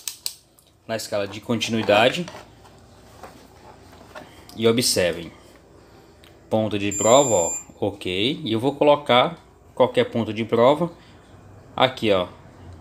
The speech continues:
justamente nesse ponto onde vai o fio azul com a lixa branca. E observe, ó, não dá continuidade, não dá continuidade e não dá continuidade, ok?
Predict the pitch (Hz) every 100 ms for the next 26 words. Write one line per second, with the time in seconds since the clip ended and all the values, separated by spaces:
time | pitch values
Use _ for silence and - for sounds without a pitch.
0 | - - 120 123 127 113 117 147 - -
1 | - 131 156 165 - - 123 131 147 135
2 | 131 131 123 123 123 120 113 101 117 135
3 | 131 - 143 113 104 - - - - -
4 | - 127 127 123 - 92 85 82 - -
5 | - - - 101 120 117 104 101 95 95
6 | 95 90 107 123 120 127 123 - - 110
7 | 127 120 107 - 101 - 95 87 104 120
8 | 123 127 - - - - - 117 120 131
9 | 123 123 139 - 151 151 113 82 - -
10 | - - - - 98 - 135 180